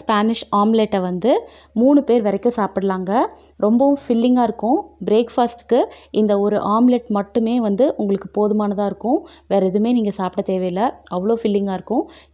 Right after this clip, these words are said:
கண்டிப்பா நீங்க உங்க வீட்ல இந்த ஆம்லெட்டை ட்ரை பண்ணி பாருங்க. இப்போ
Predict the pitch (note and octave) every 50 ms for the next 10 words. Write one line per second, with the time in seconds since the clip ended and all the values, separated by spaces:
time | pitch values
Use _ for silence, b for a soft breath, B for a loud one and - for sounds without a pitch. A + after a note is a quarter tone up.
0 | - G#3+ A3 A#3 A#3+ B3+ B3 - C4 B3+ A3+ G#3+ G3+ G3+ F#3+ F3+ F#3 F#3 G3 G3
1 | G#3 G#3 G3 F#3 F#3+ F3+ F#3 F#3 G3 G3 F#3+ F#3 - A#3+ B3+ - - F#3 F#3 F#3
2 | - F#3 F#3 E3+ F#3 F3 E3+ F3 E3+ F3 G3+ C4 - _ _ _ _ _ _ _
3 | _ _ _ _ _ _ _ _ _ _ _ A#3 A3+ - A#3